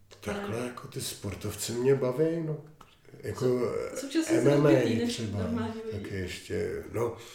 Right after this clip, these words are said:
Speaker 1: oni, normální lidi jsou popravdě rozbitější, ty, co nesportujou.
Speaker 2: Mhm.
Speaker 1: Lidi se prostě rozpadají, jen o tom nevědí.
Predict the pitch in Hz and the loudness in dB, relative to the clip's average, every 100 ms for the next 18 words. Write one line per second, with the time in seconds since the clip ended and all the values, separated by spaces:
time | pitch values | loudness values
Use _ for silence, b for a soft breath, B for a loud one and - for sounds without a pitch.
0 | B B B - 107 135 135 - - - | B B B -4 0 2 0 -10 -14 -6
1 | 101 92 98 - 139 135 110 110 107 98 | -4 -2 -4 -2 2 4 2 -2 -4 -4
2 | 87 85 87 87 101 87 85 98 95 87 | -6 -6 -8 -4 -2 -2 -4 -6 -6 -6
3 | 82 - - - - 85 - - 87 - | -6 -8 -12 -12 -10 -8 -10 -8 -10 -8
4 | 87 - - - 226 233 - - - - | -8 -8 -12 -12 -4 -4 -4 -8 -14 -10
5 | 113 113 117 117 110 113 117 117 127 120 | -6 -4 -2 -2 -2 -2 -2 -2 0 0
6 | 107 - 113 110 110 117 117 117 117 110 | 0 -2 0 4 4 4 2 2 2 2
7 | 117 117 98 76 | 2 2 0 -2